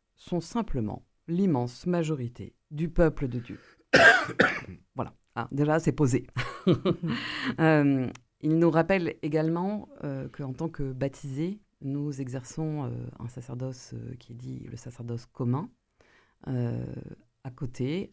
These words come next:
avec, euh, les prêtres qui, eux, détiennent, enfin, en tout cas, sont, ont reçu le sacerdoce ministériel. Et que, à ce titre, nous avons un rôle particulier <clears throat> à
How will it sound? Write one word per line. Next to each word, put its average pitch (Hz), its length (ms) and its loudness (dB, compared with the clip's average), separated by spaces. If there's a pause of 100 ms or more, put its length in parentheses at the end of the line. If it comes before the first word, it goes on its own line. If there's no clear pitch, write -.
avec, 120 640 -6 (160)
euh, 127 240 -8 (380)
les 123 160 -4
prêtres - 460 -10 (140)
qui, - 300 -14
eux, 143 200 -10 (280)
détiennent, 127 440 -8 (420)
enfin, - 160 -20
en 120 60 -16
tout - 100 -20
cas, 123 140 -8
sont, 120 180 -16 (240)
ont 107 160 -16
reçu 123 280 -14
le 123 240 -8
sacerdoce 131 560 -10 (520)
ministériel. 143 720 0 (520)
Et 127 80 -8
que, 160 280 0 (120)
à 147 180 0
ce - 220 -8
titre, 131 560 -6 (220)
nous 143 260 -2
avons 143 480 -2
un 131 200 -4 (440)
rôle 151 380 -2 (140)
particulier 143 640 -6 (260)
<clears throat> - 300 -20
à 135 320 -6